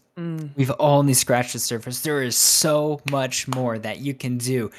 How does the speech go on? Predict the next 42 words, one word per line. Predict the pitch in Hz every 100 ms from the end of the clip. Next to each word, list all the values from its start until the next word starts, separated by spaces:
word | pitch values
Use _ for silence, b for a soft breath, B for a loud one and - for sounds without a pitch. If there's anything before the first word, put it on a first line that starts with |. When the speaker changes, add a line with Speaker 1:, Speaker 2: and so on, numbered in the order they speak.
| B B
Speaker 2:
The | 135
visions | 123 151 156 175 147
that | 143 123
you're | 139
giving | 131 135 135
us | 127 -
are | 131
bigger | 117 143 139 139
than | 127 127
the | 113
dreams | 117 127 127
that | 123 -
we | 120
have. | 107 120 120 110
Let | 127 156
us | 190
continue | - 156 131 156 147 135
Speaker 1:
Yes, | 117
Speaker 2:
working | 135 135 156 143
Speaker 1:
God. | 135
Speaker 2:
and | 131
obeying | 127 123 131 135 127
you | 120 127
and | 90 123
serving | - 135 135 127
you. | 120 127
That's | 113 101
completely | - 147 131 - 151 120 -
outside | 127 - - 131
of | 123
our | 120
comfort | - 127 135
zone. | 123 123
But | 113 -
as | 131 143 156
we | 151 139
do | 123 139
so, | 143 - 120
I | 113 127
wanna | 143 143
pray | 127 - 131 123
for | 123 120 120